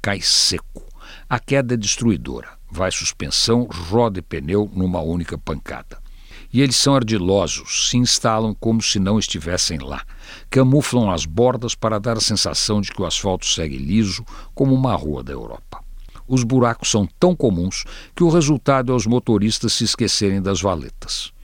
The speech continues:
Isso mesmo, das valetas, feitas em princípio para servir de escoamento para as águas da chuva,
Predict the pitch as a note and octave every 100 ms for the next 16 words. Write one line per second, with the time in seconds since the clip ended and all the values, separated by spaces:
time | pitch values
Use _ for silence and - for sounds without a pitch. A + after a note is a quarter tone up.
0 | - - - A#2 A2+ F2+ C#2 B1 - -
1 | G2+ E2+ G2 E2 E2 - - - G2+ F#2+
2 | G2 E2+ F2+ - F2 - A#2 - - G#2+
3 | - G2 D2+ F#2+ D#2+ - F#2+ E2 D#2 G#2
4 | - G2 E2 D2 C2+ B1 D2+ A2+ - -
5 | D3+ D3